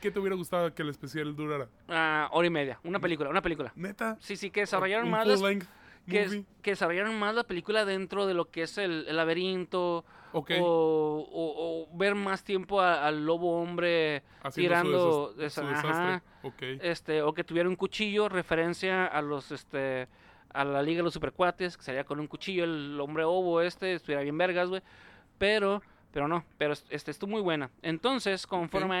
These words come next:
Speaker 2: a esto que ya escuchaste, maestrazo, platíqueme todas las pinches
Speaker 1: Mira.
Speaker 2: teorías que usted trae, porque usted es un genio en esta madre, güey.
Speaker 1: La cuestión de las teorías más fuertes dicen que la viuda es una prestanombres porque el personaje no existe en Marvel.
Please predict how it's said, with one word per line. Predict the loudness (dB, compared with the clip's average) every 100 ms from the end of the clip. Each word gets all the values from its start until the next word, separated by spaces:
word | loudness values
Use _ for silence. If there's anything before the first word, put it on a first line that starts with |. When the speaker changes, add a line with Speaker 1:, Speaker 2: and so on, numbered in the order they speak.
| 2
Speaker 2:
a |
esto | 0 -2 -6
que | -4
ya | -4
escuchaste, | -4 -8 -8 -6 -8
maestrazo, | -8 -6 -6 -8 -12 -20 -20 -20 _ _ _ _
platíqueme | -4 0 -2 0 -4
todas | -2 0 2 0
las | -2
pinches | -6 -4 -2
Speaker 1:
Mira. | -2
Speaker 2:
teorías | 0 -2
que | -6
usted | -6 -6
trae, | -4 -2 -2 -2
porque | -6 -6
usted | -2 0
es | 0 0
un | -2
genio | 2 4 4
en |
esta | 2 0
madre, | 0 0 -2
güey. | -6 -6
Speaker 1:
La | -4
cuestión | -2 -2 2
de | 2 0 -2
las | -2 -2
teorías | 0 2 4 4
más | 2 0 -2
fuertes | 0 0 0 0 -2 -2
dicen | -4 -4 -4
que | -2 -2 -2 -8 _
la | -4 -2 0 -2 -4 -6 -10 -18 -20 -12
viuda | -2 0 2 2
es | 0 -2
una | -4
prestanombres | -4 -6 -4 -2 0 0 -4
porque | -4 -6 -4
el | -4 -4
personaje | -6 -6 -6 -4
no | -4 -4
existe | -4 -4 -6 -2
en | 0
Marvel. | 0 0 -4